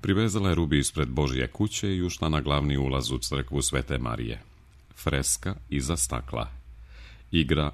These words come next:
mrtvih. Smrt vodi kolo, drži za ruku muškarca i žene svih staleža. Izbledele boje. "Loša ideja da ga dovede ovde", pomisli Izabel.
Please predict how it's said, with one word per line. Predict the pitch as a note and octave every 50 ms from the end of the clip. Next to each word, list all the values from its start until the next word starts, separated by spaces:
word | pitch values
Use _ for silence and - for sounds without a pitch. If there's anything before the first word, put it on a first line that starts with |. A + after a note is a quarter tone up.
| - -
mrtvih. | D#2 D2+ D2+ - - - B1+ A1 - - - - - -
Smrt | - - - F2 E2 D#2 D2 - - -
vodi | C2+ C2 C2 A#1 A#1
kolo, | - - - D#2+ D2 D2 D#2 F2 F2+ - - -
drži | - - - - C2 A#1+ C2+ C2
za | A#1 B1+ C2+
ruku | C#2+ C#2+ C2 B1 - C2+
muškarca | A#1+ A#1+ A#1+ - - C#2 C2 C2 C2 - - - - C2
i | A#1+ A#1
žene | A1 - C#2+ C#2 D2 D#2 C2+
svih | - - - E2+ D#2+ - -
staleža. | - - - B1+ A#1 A#1+ B1 A#1+ - - B1 A#1 - - - - - - - - - - - -
Izbledele | D#2+ E2 B1+ C#2 D2 D2+ D2+ D2 C2+ C#2 C#2+ C2 B1
boje. | A1 G#1+ B1 A#1 A#1 A1+ A1 - - - - - - -
"Loša | - E2+ - G#2 G2 - - C2
ideja | A#1 A1+ - B1+ B1+ C2 B1
da | A1+ B1
ga | B1 C2
dovede | B1 C2+ B1 C2 B1 C2 B1
ovde", | A#1+ B1 A#1+ A#1 A1+ A#1 - - - -
pomisli | - B1+ A1+ A#1 A#1+ - - - A#1 A#1+
Izabel. | A#1+ - C#2+ C2 A#1 B1 A#1